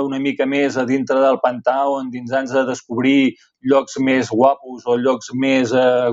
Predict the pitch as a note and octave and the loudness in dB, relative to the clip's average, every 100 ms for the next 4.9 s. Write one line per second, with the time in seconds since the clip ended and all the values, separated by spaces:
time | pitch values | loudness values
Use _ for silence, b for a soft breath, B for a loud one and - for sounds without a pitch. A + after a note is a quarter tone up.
0 | - B2 B2 C3 C3+ - G#2 B2+ B2 B2+ | -4 -4 -2 -2 -4 -8 -4 -2 0 0
1 | C3 C3 A#2+ B2 A2+ C#3 C#3+ b b _ | 0 0 0 -2 0 0 0 b b _
2 | _ _ _ C#3 C#3 D#3+ D#3 D#3+ D#3 D3 | _ _ _ -4 2 2 4 4 4 2
3 | C#3+ C#3 C3 B2 A#2+ C3+ C3+ C3 B2 B2+ | 0 -2 0 0 0 0 -2 -2 -8 -8
4 | B2 A#2 - A2+ A2 G#2+ D3 D3 | -8 -10 -4 -2 0 2 2 0